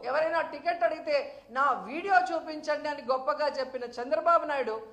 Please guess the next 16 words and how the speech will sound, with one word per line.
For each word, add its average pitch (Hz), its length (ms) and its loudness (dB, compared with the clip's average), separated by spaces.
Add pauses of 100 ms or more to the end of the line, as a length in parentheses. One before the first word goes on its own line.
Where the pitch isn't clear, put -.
(440)
ఈరోజు 294 440 2 (680)
ఫ్రీ 285 240 -6
బస్ 320 260 2 (140)
ఇవ్వకుండా 311 540 2 (460)
మహిళల్ని 302 640 0
ఎలా 247 220 2 (200)
ఫూల్స్‌ని 370 500 -6
చేస్తున్నారో 277 580 0 (440)
అందరూ 294 380 0
కూడా 285 220 -2
కళ్ళారా 262 500 0 (120)
చూస్తున్నారు. 202 520 -10 (1600)
నిజంగా 359 440 4 (2750)
చంద్రబాబు 359 540 2
నాయుడు 339 300 0
గారు 302 180 2